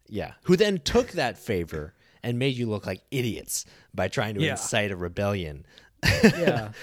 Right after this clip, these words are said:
Speaker 1: <laughs> Uh, the day they were certifying the, the
Speaker 2: Yeah.
Speaker 1: election.
Speaker 2: And actually, what's interesting is Kelly Loeffler, um, like, the weekend before the election, like, was at this rally and was proudly proclaiming, "Oh, I'm gonna be right there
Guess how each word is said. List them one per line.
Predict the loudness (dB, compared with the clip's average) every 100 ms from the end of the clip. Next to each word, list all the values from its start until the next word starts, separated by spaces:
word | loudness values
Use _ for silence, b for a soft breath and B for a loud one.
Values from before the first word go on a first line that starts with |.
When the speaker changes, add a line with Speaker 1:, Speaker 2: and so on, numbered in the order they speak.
| B
Speaker 1:
<laughs> | B -4
Uh, | -2
the | 0 -2
day | -2 -2
they | -2 -4
were | -6
certifying | -8 -12 -12 -14 -14 -16
the, | -16 -18 -6
the | -4
Speaker 2:
Yeah. | -4
Speaker 1:
election. | -6 -4
Speaker 2:
And | -2
actually, | -2 -4 -2 0 0 0 -4 _
what's | -6 -4 -2
interesting | -4 -4 -4 -4 -2
is | -4 -4
Kelly | -2 0 0
Loeffler, | 0 -2 -4 -10 -12 -12 -16 _ _ -8
um, | -4 -2 -2 -4 -8 -12 -16 _ _ _ _ _ -6
like, | -6 -4
the | -4
weekend | -2 -2 -2 -2
before | -4 -2 0 -2
the | -2 -4 -2
election, | -4 -4 -6 -8 -10 -12 -20 B B B B -6
like, | -4 -2
was | -2
at | -2 -2
this | -4
rally | -2 -2 0 0 -2
and | -4 -4
was | -6
proudly | -6 -4 -2 -4 -4
proclaiming, | -4 -4 -4 -2 -4 -6
"Oh, | -4 -2 0
I'm | 0 0
gonna | 0 0
be | 0
right | 0 0 2 2 0 -2
there | -2 0 0 2 0